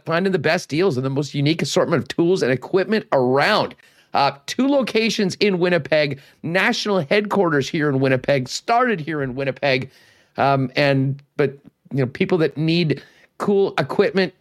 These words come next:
tools, or things to make their ideas in their head come to reality, go to Princess Auto. You can pop by either of the two locations in the Peg or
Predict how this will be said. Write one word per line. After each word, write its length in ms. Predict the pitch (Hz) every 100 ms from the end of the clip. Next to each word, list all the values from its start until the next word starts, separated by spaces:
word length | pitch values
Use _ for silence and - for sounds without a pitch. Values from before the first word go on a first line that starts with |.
| -
tools, 500 | 202 196 190 180 - _ _ -
or 160 | 160
things 320 | 139 214 226
to 120 | 214 202
make 300 | 190 180 -
their 280 | 170 156 151
ideas 560 | 156 147 165 190 175
in 80 | 170
their 180 | 160 147
head 200 | 180 180
come 220 | 147 190 180
to 100 | 160
reality, 580 | 151 151 170 185 196 190 - -
go 160 | 135 -
to 80 | 143
Princess 500 | - 143 139 127 -
Auto. 300 | 113 117 117
You 120 | 113
can 140 | 110 113
pop 240 | - 131
by 120 | 131
either 200 | 120 107
of 80 | 107
the 80 | 101
two 220 | 95 135
locations 500 | 117 107 117 104 101 -
in 180 | 208
the 80 | 180
Peg 400 | 143 160 160 135 _ _ -
or 360 | 196 185 143